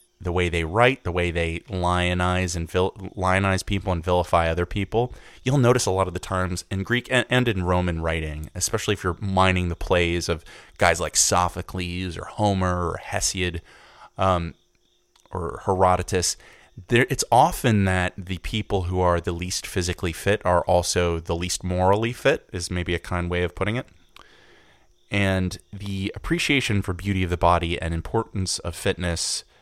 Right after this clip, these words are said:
throughout their society is maybe unparalleled in all of history. Maybe it, it's maybe comparable to, like, the extreme sex of exercise in the United States.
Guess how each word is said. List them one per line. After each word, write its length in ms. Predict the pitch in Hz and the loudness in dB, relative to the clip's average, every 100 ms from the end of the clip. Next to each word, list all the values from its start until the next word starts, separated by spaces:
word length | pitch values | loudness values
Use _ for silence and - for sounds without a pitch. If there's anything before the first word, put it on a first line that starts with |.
| - | -6
throughout 360 | - 101 98 92 | 4 6 6 4
their 140 | 90 | 2
society 680 | - - 87 85 82 82 82 | 2 2 2 2 0 -6 -8
is 400 | - 90 85 - 95 | -4 -4 -2 -6 -2
maybe 280 | 92 90 - | 0 0 0
unparalleled 760 | 95 92 90 87 82 80 80 - | 0 0 0 0 0 -2 -4 -6
in 120 | 87 | -4
all 140 | 78 | -2
of 80 | 82 | -4
history. 380 | 85 - - 85 - | -6 -8 -8 -10 -4
Maybe 200 | 131 151 - | -4 -4 -6
it, 240 | 160 - | -6 -6
it's 120 | 151 - | -8 -6
maybe 380 | 147 156 190 196 | 0 2 2 -2
comparable 640 | - - 139 139 127 123 117 | -6 0 2 2 0 0 -2
to, 120 | 95 | -2
like, 220 | 87 - | -2 -2
the 100 | 87 | -6
extreme 560 | - - - 104 98 95 | -4 -4 -2 -2 -2 -2
sex 400 | - 95 - 82 | 2 0 0 -4
of 80 | |
exercise 840 | 85 - - - 82 82 80 78 - - - - - - | -4 -4 -6 -4 -2 0 -2 -4 -8 -12 -20 -20 -18 -6
in 240 | 92 87 | -2 -2
the 80 | 85 | -2
United 300 | 85 76 71 | -2 -2 -4
States. 340 | - - - | -8 -10 -14